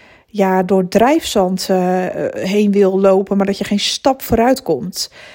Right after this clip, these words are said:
En dat kan heel erg, eh, eh, frustrerend zijn. En, en de vraag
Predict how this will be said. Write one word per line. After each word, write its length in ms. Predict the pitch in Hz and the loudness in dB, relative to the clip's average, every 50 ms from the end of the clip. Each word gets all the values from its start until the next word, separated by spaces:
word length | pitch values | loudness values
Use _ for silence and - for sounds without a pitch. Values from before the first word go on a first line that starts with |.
| - - _ | -20 -10 _
En 100 | 208 208 | -4 -4
dat 120 | 208 - | -2 0
kan 160 | - 233 233 | 0 2 2
heel 240 | 226 240 269 262 - | 4 4 4 4 4
erg, 300 | - 220 220 - - - | 2 0 -2 -4 -6 -6
eh, 500 | - 226 214 208 208 - - 202 208 202 | -2 0 2 2 2 0 0 0 0 0
eh, 80 | 196 208 | 0 -2
frustrerend 760 | 202 - - 214 202 - - - 262 311 330 294 254 208 196 | -4 -4 -2 -2 -2 0 0 2 2 2 4 2 2 0 -2
zijn. 380 | - - 170 165 185 208 226 226 | -4 -4 -2 -2 -2 -2 -2 -2
En, 180 | - 226 214 | -2 -2 -2
en 100 | 214 220 | 0 -2
de 100 | 208 214 | -2 -2
vraag 460 | - - - 254 262 277 277 - - | -4 0 0 2 2 2 0 -4 -8